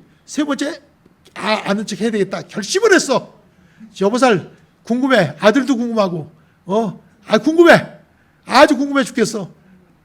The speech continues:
또 저보살 딱 보자마자 반가워. 딱 반갑다고 하는 척해서 마음으로 결심을 하고 하는 척 하잖아. 그러면서 결정심이라는 거야, 이게 결정심.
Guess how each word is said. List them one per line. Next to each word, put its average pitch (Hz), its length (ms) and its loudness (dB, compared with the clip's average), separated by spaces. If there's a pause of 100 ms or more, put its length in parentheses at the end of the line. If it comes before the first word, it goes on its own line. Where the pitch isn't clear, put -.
(160)
또 294 140 0
저보살 262 420 0
딱 254 120 -4
보자마자 233 560 -4 (920)
반가워. 220 480 -4 (640)
딱 - 420 0
반갑다고 233 440 -6
하는 196 160 -4
척해서 165 520 -14 (680)
마음으로 202 400 0
결심을 214 500 -4
하고 202 140 0
하는 180 160 -4
척 - 140 -14
하잖아. 170 640 -10 (460)
그러면서 277 440 -4
결정심이라는 160 760 -8
거야, 135 160 -20
이게 - 120 -20
결정심. 147 500 -20